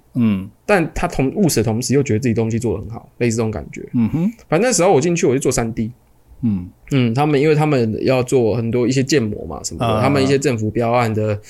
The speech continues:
Speaker 2: 他们，他们那个时候接了蛮多那种，呃，互动，互动装置的东西。
Speaker 1: 哦。
Speaker 2: 那有很多东西的展场啊什么的，他们是需要建模的嘛。
Speaker 1: 嗯。
Speaker 2: 那我那时候就在建那些模。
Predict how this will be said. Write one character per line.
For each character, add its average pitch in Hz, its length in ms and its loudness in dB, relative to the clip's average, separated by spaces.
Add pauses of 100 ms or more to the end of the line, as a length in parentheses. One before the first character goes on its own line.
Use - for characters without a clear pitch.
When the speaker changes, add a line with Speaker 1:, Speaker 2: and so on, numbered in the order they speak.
(300)
Speaker 2:
他 156 120 0
们， 156 180 2
他 170 160 2
们 143 480 2
那 170 80 0
个 151 100 4
时 135 140 0
候 135 500 4
接 135 200 4
了 131 100 4
蛮 117 220 0
多 127 140 0
那 131 100 0
种， 104 260 -4 (200)
呃， 110 460 -2
互 156 140 2
动， 135 180 2
互 139 120 -2
动 131 120 0
装 120 220 -6
置 117 140 -4
的 101 40 0
东 87 200 -8
西。 156 80 2
Speaker 1:
哦。 175 760 4
Speaker 2:
那 175 80 2
有 139 140 4
很 120 160 2
多 139 80 4
东 143 100 2
西 131 200 2
的 131 80 4
展 127 240 0
场 104 240 -2
啊 110 260 0
什 113 100 -2
么 110 140 -2
的， 113 180 -2
他 123 80 -2
们 123 120 -2
是 123 80 -4
需 127 120 -2
要 117 120 0
建 117 180 0
模 101 180 -6
的 87 80 -10
嘛。 85 200 -10
Speaker 1:
嗯。 135 120 4
Speaker 2:
那 135 120 4
我 120 60 0
那 123 60 -4
时 120 80 -6
候 117 60 0
就 127 100 -2
在 123 140 0
建 110 220 -2
那 107 100 -4
些 110 80 -4
模。 104 300 -8